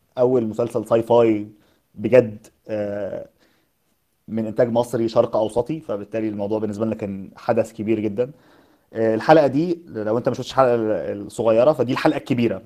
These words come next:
في حلقة صغيرة لو أنت ما عندكش فكرة عن الكلام ده وما يهمكش، ممكن تروح تتفرج عليها. ولو ما عندكش فكرة خالص بقى عن الكلام ده وما يهمكش خالص،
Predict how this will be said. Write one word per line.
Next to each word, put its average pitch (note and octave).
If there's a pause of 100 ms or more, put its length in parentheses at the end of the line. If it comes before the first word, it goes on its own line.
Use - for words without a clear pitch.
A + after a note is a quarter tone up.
في -
حلقة C#3+
صغيرة B2
لو C#3
أنت A#2+
ما A2+
عندكش A2
فكرة -
عن A2
الكلام A#2
ده A#2+
وما A2
يهمكش، G#2
ممكن A2
تروح A2+
تتفرج A#2
عليها. B2+ (760)
ولو B2
ما A2
عندكش A#2+
فكرة D#3
خالص E3
بقى A#2
عن G#2+
الكلام B2
ده B2
وما A2
يهمكش B2+
خالص، A#2+